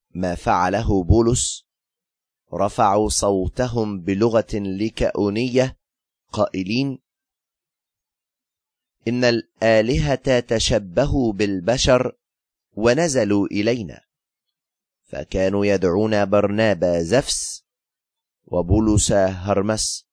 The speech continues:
إذ كان هو المتقدم في الكلام. فأما كاهن زفس الذي كان قدام المدينة، قدم ثيرانا وأكاليل عند الأبواب،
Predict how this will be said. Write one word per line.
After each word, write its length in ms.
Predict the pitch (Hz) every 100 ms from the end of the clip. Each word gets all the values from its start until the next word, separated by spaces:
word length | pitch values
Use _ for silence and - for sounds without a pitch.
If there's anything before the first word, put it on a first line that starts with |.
| _ _ _ _ _ _ _ 101
إذ 180 | 98
كان 340 | 98 - 117 113
هو 340 | 107 123 123
المتقدم 1160 | 113 104 98 131 - 107 - 143 113 104 98 92
في 160 | 87 101
الكلام. 520 | 85 95 107 101 67 _ _ _ _ _ _ _ _ _ _ _ _ _ _ _
فأما 460 | _ 143 165 202 160
كاهن 680 | 123 131 127 113 98 90 85
زفس 600 | 98 110 - - - - _ _ _ -
الذي 380 | 95 95 90 87
كان 360 | - 113 110 101
قدام 800 | 92 - 104 85 80 104 101
المدينة، 680 | 98 90 85 85 98 123 139 147 _ _ _ _ _ _ _ _ _ _ _
قدم 560 | 110 110 98 107 107 101
ثيرانا 960 | - 101 98 92 98 110 113 113 117 131 _ _ _ _ _
وأكاليل 1040 | - 95 - 104 - 107 95 87 113 120 110
عند 500 | 104 90 110 139 107
الأبواب، 640 | 98 - 92 92 113 90